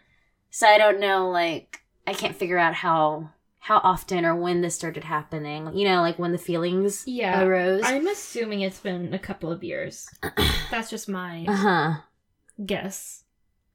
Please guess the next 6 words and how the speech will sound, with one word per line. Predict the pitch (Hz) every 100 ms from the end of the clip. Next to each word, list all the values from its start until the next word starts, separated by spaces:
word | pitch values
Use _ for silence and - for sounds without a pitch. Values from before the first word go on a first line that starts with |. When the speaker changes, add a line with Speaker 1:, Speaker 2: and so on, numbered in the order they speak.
| _ _ _ _ _ -
Speaker 1:
Hmm. | 196 170 165 165 _ _ _ _ -
Maybe | 202 208
we'll | 226
find | - 180 165
out. | 165 -
Speaker 2:
Yeah. | 254 180 180 185